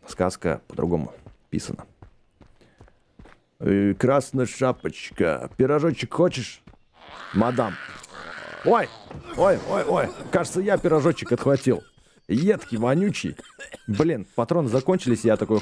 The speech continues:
щелк и обосратушки. Спасибо, пирожочек был очень вкусный. Едкий, прям до слез. Опа-на.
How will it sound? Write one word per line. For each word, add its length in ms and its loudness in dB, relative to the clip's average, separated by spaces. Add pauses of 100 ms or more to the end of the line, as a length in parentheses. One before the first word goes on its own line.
щелк 640 0 (680)
и 60 4
обосратушки. 840 0 (1120)
Спасибо, 680 0
пирожочек 480 2
был 200 2
очень 240 0
вкусный. 460 -6 (180)
Едкий, 560 2
прям 300 2
до 120 4
слез. 360 -8 (960)
Опа-на. 840 2